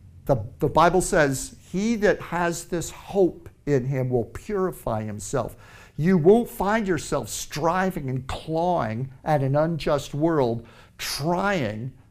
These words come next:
to make that world recognize you and give you what you think you need, because you'll get it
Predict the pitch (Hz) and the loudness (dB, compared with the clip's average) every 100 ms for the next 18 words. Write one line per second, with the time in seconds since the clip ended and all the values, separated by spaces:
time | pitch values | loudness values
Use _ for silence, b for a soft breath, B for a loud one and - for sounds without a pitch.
0 | _ 151 143 151 165 160 156 147 151 143 | _ -2 0 2 0 0 0 0 2 2
1 | 135 110 131 156 156 147 123 120 120 120 | 2 0 0 0 -2 -4 0 0 0 -4
2 | 127 117 123 151 143 135 139 131 135 123 | -4 -4 -2 0 -2 0 0 0 0 -6
3 | - 131 - 127 127 135 113 B B B | -4 -6 -4 -4 0 0 -2 B B B
4 | 127 - 131 110 127 143 120 151 131 117 | -12 -2 -2 0 -2 -2 -2 0 0 -2
5 | - | -6